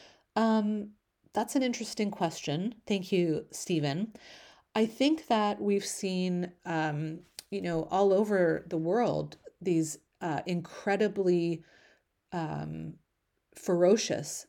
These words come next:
attacks on democratic norms, on freedom, on liberty, um, on all the freedoms that we hold dear, freedom of conscience, freedom of religion, freedom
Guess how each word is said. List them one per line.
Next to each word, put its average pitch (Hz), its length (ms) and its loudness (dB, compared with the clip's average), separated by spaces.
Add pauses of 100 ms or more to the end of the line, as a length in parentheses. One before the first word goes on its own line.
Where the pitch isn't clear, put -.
attacks 170 840 -6
on 165 300 0
democratic 160 800 0
norms, 147 640 -2 (540)
on 180 160 2
freedom, 160 880 2 (400)
on 175 280 2
liberty, 165 720 4 (460)
um, 160 360 -2
on 180 140 2
all 214 200 8
the 226 100 4
freedoms 160 500 0
that 147 120 2
we 156 80 2
hold 156 240 2
dear, 147 240 0
freedom 160 420 -2
of 151 120 -6
conscience, 151 600 -6
freedom 165 360 -2
of 151 140 -4
religion, 147 680 -2 (220)
freedom 196 580 -2